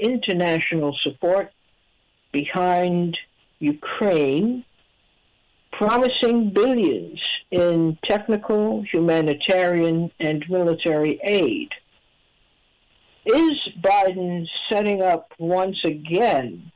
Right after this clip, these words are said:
the old East-West tug of war? Those are some of the questions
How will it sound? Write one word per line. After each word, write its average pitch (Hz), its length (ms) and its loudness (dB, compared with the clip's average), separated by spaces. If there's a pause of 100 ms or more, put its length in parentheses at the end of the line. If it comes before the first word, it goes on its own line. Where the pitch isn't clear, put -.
(140)
the 151 200 0
old 175 500 2 (320)
East-West 185 640 -2 (880)
tug 208 200 0
of 151 160 -2
war? - 340 -6 (3500)
Those 170 300 0
are 160 60 0
some 175 280 0
of 190 60 -2
the 233 80 0
questions 202 640 -2